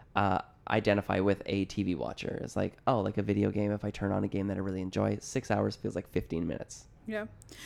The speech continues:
Speaker 2: Did you have a hard time with acting because you weren't super, like, T V and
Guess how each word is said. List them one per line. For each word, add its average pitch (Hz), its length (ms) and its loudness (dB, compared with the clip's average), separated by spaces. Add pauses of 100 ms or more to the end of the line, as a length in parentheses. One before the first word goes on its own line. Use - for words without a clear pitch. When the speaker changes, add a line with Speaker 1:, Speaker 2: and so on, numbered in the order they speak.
(160)
Speaker 2:
Did 254 180 2
you 254 140 2
have 277 140 6
a 302 80 6
hard 240 200 4
time 226 220 0
with 214 160 -4
acting 247 480 0
because 214 320 -2
you 202 120 -4
weren't 196 360 -4 (180)
super, 220 800 2 (880)
like, 202 320 -4
T 226 200 -4
V 214 520 -4
and 208 400 -2